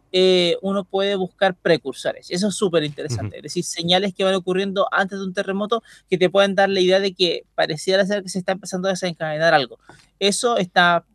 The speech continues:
Speaker 1: en pañales todavía, pero hay cosas bastante promisorias, eh, pero de ahí a predecir, como que yo te diga, y me siente hoy día y te diga,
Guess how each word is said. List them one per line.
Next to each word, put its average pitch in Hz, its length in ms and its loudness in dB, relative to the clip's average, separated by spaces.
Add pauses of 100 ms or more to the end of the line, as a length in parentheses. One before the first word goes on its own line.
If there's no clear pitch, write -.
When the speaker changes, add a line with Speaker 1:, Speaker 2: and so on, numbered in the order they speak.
Speaker 1:
en 160 180 -4
pañales 156 480 -4
todavía, 196 400 -2
pero 175 200 -2
hay 165 120 -2
cosas 170 300 -8
bastante 151 320 -6
promisorias, 156 800 -4 (360)
eh, 170 300 2
pero 165 240 4
de 160 80 2
ahí 196 100 4
a 208 80 6
predecir, 165 540 -2
como 147 220 -4
que 156 80 -4
yo 165 80 0
te 170 80 -6
diga, 170 240 0
y 156 160 -4
me 160 100 -4
siente 185 320 -2
hoy 175 100 0
día 185 180 0
y 165 40 -2
te 170 120 -4
diga, 175 340 4